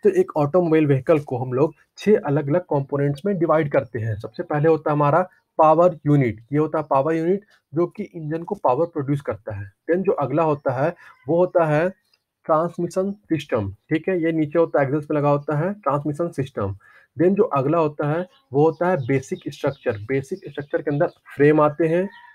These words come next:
सस्पेंशन सिस्टम आता है, then एक्सेल्स और फिर व्हील्स आते हैं।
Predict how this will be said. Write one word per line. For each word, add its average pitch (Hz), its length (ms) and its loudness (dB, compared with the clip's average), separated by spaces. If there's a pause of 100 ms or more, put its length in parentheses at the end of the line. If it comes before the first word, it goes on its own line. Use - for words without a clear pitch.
सस्पेंशन 143 340 -4
सिस्टम 147 340 -4
आता 147 220 -2
है, 165 200 -2 (720)
then 147 180 4
एक्सेल्स 156 560 4 (460)
और 156 160 0
फिर 196 240 -2 (240)
व्हील्स 156 300 2
आते 120 260 -2
हैं। 104 300 -8